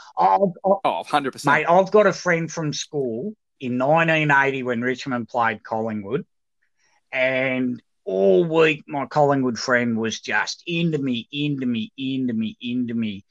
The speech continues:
Speaker 1: And Saturday comes around, the grand final comes, and there, there were no mobile telephones. You had to get on a landline these days.
Speaker 2: <laughs>
Speaker 1: And I sat there,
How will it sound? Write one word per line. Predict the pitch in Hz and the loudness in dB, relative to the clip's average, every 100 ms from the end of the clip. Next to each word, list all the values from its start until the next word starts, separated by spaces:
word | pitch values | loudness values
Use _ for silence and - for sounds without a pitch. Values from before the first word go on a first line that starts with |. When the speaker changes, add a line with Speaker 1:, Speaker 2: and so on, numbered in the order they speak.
| _ - _ - | _ -20 _ -8
Speaker 1:
And | 120 127 127 127 123 123 120 123 120 123 120 117 _ | -4 0 0 0 0 0 0 -2 -2 -4 -4 -6 _
Saturday | - 185 - 165 156 | -4 -4 0 0 0
comes | 151 160 151 - | 0 -2 0 -4
around, | 135 139 143 143 | -2 -2 0 -2
the | 131 | -4
grand | 117 147 139 | 0 0 2
final | - 135 139 135 131 - | -2 0 0 0 -6 -2
comes, | 135 131 135 135 120 - | 2 2 2 -2 -6 -6
and | 120 | -4
there, | 123 | -2
there | 180 | -2
were | 156 | -2
no | 139 139 | 2 2
mobile | 123 113 117 110 110 | 2 0 -2 -6 -4
telephones. | 127 117 113 110 107 113 | 0 0 0 -2 -2 0
You | |
had | 143 123 | -2 -2
to | |
get | 110 123 | -2 -2
on | 113 107 | -2 -4
a | |
landline | 104 123 127 127 117 107 107 117 | -4 -4 -4 -4 -4 -4 -6 -8
these | 117 117 - | -10 -16 -6
days. | 101 107 - - - | -4 -4 -6 -10 -12
Speaker 2:
<laughs> | - - - - _ | -16 -20 -20 -20 _
Speaker 1:
And | 156 160 160 156 156 151 | -2 0 0 0 -2 -2
I | 160 | -2
sat | 135 - 190 - | -2 -2 -4 -4
there, | 175 170 170 165 | -4 0 0 0